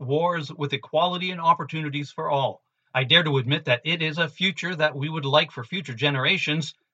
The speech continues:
but how many of us are willing to risk or rebel to make this happen, especially in the professional environment? In just two years, our generation has been part of a series of changes that the workforce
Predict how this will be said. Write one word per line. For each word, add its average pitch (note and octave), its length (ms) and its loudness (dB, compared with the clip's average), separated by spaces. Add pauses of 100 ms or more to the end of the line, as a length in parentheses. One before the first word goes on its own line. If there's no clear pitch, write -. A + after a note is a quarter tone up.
(120)
but G#2 100 -14
how B2+ 140 4
many D#3 280 4
of C3 100 0
us C#3 100 -4
are C3 120 0
willing D3 240 0
to C3+ 100 -2
risk D3+ 420 -4
or C#3+ 240 -4
rebel F3 540 6 (300)
to G#2 40 -14
make A#2+ 220 -6
this C#3 140 -4
happen, D3 420 4 (260)
especially E3 460 2
in F3+ 60 0
the F3 60 -2
professional C#3 520 -2
environment? C3+ 680 2 (520)
In G3 100 4
just G#3 300 2
two A3+ 160 -2
years, G3 340 4
our G3 240 2
generation E3 560 -2
has D3 140 -2
been D3 160 -2
part D#3 200 4
of C#3+ 60 -8
a A#2+ 80 -6
series F#3+ 420 -6
of A2+ 120 -10
changes C3+ 500 -2 (240)
that A2 120 -12
the G#2 60 -10
workforce C#3+ 600 -2